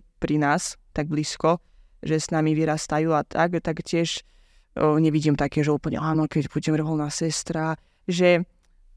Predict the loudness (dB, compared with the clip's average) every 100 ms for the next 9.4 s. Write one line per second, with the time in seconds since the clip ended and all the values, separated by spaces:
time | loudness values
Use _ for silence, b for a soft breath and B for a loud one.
0 | -20 -20 -20 -20 _ 2 2 2 -2 0
1 | -2 0 2 0 -4 -6 -2 0 0 0
2 | 2 4 2 0 0 0 0 0 2 2
3 | -2 -8 _ _ _ _ _ _ _ _
4 | _ _ -20 _ -20 -6 2 4 6 4
5 | 2 2 2 2 2 2 0 0 0 0
6 | 0 -2 -4 -4 -4 -2 0 2 2 -2
7 | -4 -4 -2 0 2 0 0 0 0 -2
8 | -4 -2 0 0 -2 -4 -2 -2 -2 -2
9 | -2 0 0 -2